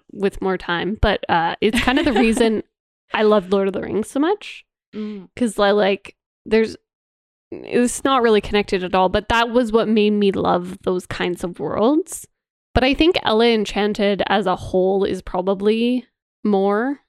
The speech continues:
Speaker 1: just because Ella Enchanted is,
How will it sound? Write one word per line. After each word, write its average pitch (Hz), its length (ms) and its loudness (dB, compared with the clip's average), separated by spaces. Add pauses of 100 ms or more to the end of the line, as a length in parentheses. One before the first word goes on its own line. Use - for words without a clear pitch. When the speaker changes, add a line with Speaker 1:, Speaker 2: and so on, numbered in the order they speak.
(340)
Speaker 1:
just 226 380 0
because 196 800 2 (520)
Ella 226 200 2
Enchanted 208 680 2
is, 196 680 -2